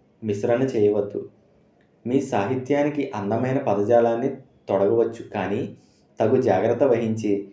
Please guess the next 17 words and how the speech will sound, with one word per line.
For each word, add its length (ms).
దానిని 440
ఎవరు 300
వివరించారో, 920
ఎవరి 300
అనుభవంలోకి 680
వచ్చిందో, 600
ఏ 180
పుస్తకాల్లో 640
రాశారన్న 540
విషయాన్ని 440
తప్పకుండా 540
చేర్చాలి. 640
ఈ 140
విధంగా 380
చేయడం 360
వలన 440
మనం 340